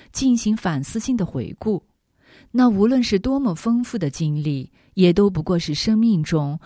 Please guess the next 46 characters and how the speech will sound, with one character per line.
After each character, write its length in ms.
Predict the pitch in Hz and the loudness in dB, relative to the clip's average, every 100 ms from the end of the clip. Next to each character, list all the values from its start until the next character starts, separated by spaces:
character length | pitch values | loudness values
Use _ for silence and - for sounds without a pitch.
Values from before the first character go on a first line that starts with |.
| - | -16
毫 320 | - 180 180 | -8 -2 0
无 200 | 226 190 | 0 -2
价 380 | 170 - 254 220 | -2 -2 -2 -2
值 220 | 165 147 | -4 -4
的 120 | 147 | -4
记 240 | 127 160 131 | -6 -6 -6
号。 380 | 127 139 135 _ _ _ _ _ _ _ _ _ _ _ - | -6 -10 -12 _ _ _ _ _ _ _ _ _ _ _ -4
感 220 | 190 180 | 2 2
恩 180 | 208 220 | 2 0
的 140 | 208 | 0
是， 360 | 156 - 151 156 _ _ _ | -4 -4 -4 -6 _ _ _
有 240 | - 226 269 | 2 4 4
许 180 | - 185 | 0 0
多 160 | 196 | 2
文 240 | 190 175 240 | 2 0 0
学、 180 | - | -2
影 220 | 214 165 135 | -2 -2 -2
视、 140 | 175 | -4
艺 180 | 220 247 | -2 -2
术 160 | - | -2
作 240 | 143 165 139 | -4 -2 -2
品， 340 | - 147 139 - _ _ _ _ _ | -4 -10 -10 -16 _ _ _ _ _
带 180 | 226 214 | 2 2
着 160 | 196 185 | 4 0
创 340 | - 277 254 | 0 2 2
作 200 | 208 226 | 4 2
者 200 | 175 160 | 2 -2
们 160 | 139 135 | -2 -4
的 160 | 151 | -4
责 300 | 139 160 143 | -4 -2 -2
任 240 | 170 240 196 | 0 0 0
感 260 | 156 135 _ - | -4 -10 _ -8
与 180 | 156 160 | -2 0
使 240 | - 156 | 0 -4
命 280 | 143 190 175 | -2 0 0
感， 200 | 151 147 _ _ _ _ - - - | -2 -8 _ _ _ _ -20 -20 -8
从 320 | - 180 190 | 2 4 4
不 200 | 277 247 | 0 -4
同 200 | - 160 | -2 -2
角 280 | 185 143 - | -2 -4 -4
度 340 | 160 147 139 - _ | -2 0 -2 -8 _
忠 340 | - 254 247 254 | 2 6 6 4
实 300 | - 147 143 | 0 -4 -2
记 160 | 175 | -2
录 160 | 160 147 | 0 -2
下 360 | - 151 139 | -2 -4 -4